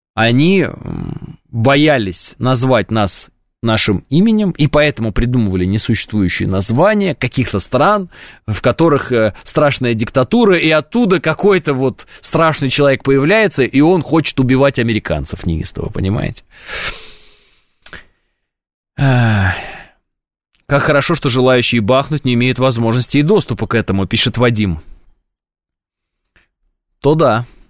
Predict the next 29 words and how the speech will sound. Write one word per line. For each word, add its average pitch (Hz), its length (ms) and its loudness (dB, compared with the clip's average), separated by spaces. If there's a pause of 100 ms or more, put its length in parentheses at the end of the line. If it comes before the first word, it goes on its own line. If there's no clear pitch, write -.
(1300)
А, - 320 -4
Сибирия? 147 760 0 (140)
Это 123 180 -2
где 143 260 2
такое 92 360 -4
было, 85 400 -4 (160)
Александр? 98 520 -2
Так-то 117 300 0
интересно, 127 560 2
ну. 110 260 -4 (300)
Латверия 185 720 2
из 143 220 -2
«Фантастической 156 640 0
четвёрки». 143 400 0
Точно, 139 480 0
Латверия. 131 680 0 (1400)
Латверия. 123 840 0 (920)
А 127 100 0
Латверия 185 540 2
ещё 185 240 0
не 180 100 2
была 196 280 2
ли 208 100 0
в - 60 -6
каком-то 160 400 -2
фильме 165 300 2
про 131 160 0
какого-то 127 440 -2
шпиона, 147 680 2